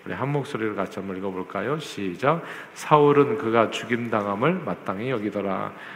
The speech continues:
그날에 예루살렘에 있는 교회에 큰 박해가 있어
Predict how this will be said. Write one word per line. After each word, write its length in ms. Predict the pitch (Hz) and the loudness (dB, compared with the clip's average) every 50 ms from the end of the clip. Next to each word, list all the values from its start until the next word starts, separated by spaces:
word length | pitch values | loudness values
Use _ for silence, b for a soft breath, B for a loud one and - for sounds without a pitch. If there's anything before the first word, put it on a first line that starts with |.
| B B | B B
그날에 480 | - - 131 131 127 127 143 151 151 135 | -2 0 2 4 4 4 4 4 4 4
예루살렘에 580 | 120 113 113 110 - 113 107 110 107 107 110 | 2 2 2 0 -2 -2 -2 0 0 -2 -2
있는 240 | 107 104 104 104 98 | -4 -4 -4 -6 -6
교회에 440 | 95 - 92 95 98 104 110 110 - | -4 -4 -2 -2 0 0 -2 -2 -4
큰 380 | - - - - - - 185 180 | -6 -6 -6 -4 -4 -4 -6 -6
박해가 480 | - 110 98 - - - 107 98 104 95 | -6 -8 -10 -8 -6 -6 -4 -4 -2 -4
있어 400 | 87 85 - - - 127 160 180 | -4 -6 -8 -6 -6 -4 -4 -6